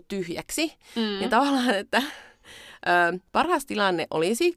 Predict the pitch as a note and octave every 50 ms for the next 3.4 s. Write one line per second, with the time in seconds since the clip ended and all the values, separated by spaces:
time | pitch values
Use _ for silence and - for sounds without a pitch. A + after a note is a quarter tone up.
0 | _ - F#3+ F#3 F3 - F3+ E3+ E3+ E3 D#3+ E3 E3 E3 E3 E3+ D#3+ D#3+ E3 -
1 | F#3+ A3+ B3+ C4 B3+ - - - F3 E3+ E3+ E3 E3 D#3+ D3+ D3+ D#3 D#3+ D3 C#3
2 | D#3 D#3 D3+ D3+ - - C3 D3+ _ - - - A2+ A2+ - - - D3 C#3 -
3 | A3 C#4+ C#4 - - - G3+